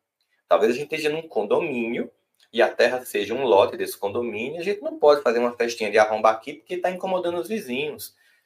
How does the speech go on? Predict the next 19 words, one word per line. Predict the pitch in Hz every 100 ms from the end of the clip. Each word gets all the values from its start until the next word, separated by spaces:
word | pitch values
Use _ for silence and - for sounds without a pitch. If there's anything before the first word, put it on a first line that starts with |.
| _ _
Talvez | 101 117 123
a |
tensão | 127 135 120 - 120 143 139
geopolítica | 117 113 113 107 120 -
global, | 104 104 85 92 117 98
assim, | - 110
com | 107 - 101 92 _
Putin | 135 156 160 120
ameaçando, | 104 110 95 - 117 135 117 - - _ _
é, | 98
caso | 98 123 131 117 104
a | 98
guerra | 110 107 107
continue | 101 107 110 113
muito | 107 101 _
tempo, | 110 107 -
de | 92
jogar | 101 95
uma, | 110 101